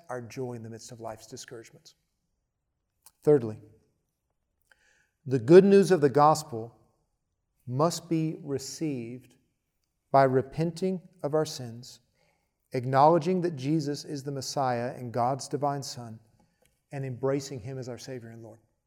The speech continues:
The good news is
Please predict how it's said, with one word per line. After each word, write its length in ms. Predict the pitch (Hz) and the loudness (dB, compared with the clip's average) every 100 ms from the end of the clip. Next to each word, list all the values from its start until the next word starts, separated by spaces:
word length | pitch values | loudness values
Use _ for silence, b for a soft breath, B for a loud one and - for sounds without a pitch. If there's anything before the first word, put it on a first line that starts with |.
| _ _ _ _ _ _ _ _ _ _ _ _ _ _ _ _ 220 151 | _ _ _ _ _ _ _ _ _ _ _ _ _ _ _ _ -18 -10
The 120 | 131 | -8
good 360 | 117 160 196 170 | 2 6 6 6
news 500 | 156 170 165 147 135 | 0 0 0 0 -4
is 160 | 127 | -8